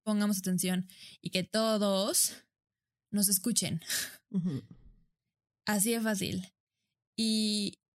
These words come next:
Speaker 1: y justo como que a veces siento que nos perdemos mucho como en esta pelea y como que hay un cierre y es como de, "No, no, yo sí te trato como igual", ¿ya sabes?
Speaker 2: <laughs>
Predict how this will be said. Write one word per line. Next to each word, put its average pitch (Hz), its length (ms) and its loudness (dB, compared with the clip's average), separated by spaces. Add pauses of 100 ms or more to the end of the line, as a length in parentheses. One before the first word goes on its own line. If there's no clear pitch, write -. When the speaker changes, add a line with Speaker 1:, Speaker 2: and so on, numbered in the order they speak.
(480)
Speaker 1:
y 220 80 0
justo 254 420 2
como 202 220 2
que 190 80 0
a 190 60 2
veces 190 220 0
siento 202 280 0
que 196 80 -2
nos 196 160 -2
perdemos 196 380 0
mucho 202 260 0
como 185 160 0
en 180 60 0
esta 190 180 -2
pelea 180 480 -2
y 226 100 -4
como 185 240 0
que 190 80 -4
hay 185 160 2
un 196 100 2
cierre 196 600 0 (320)
y 208 120 0
es 190 160 4
como 202 260 0
de, 185 160 0
"No, 190 560 0 (880)
no, 202 460 0 (160)
yo 214 160 0
sí - 80 2
te 214 140 0
trato 190 300 0
como 185 200 0
igual", 185 560 -2 (480)
¿ya 202 100 -4
sabes? 196 340 8
Speaker 2:
<laughs> 202 520 8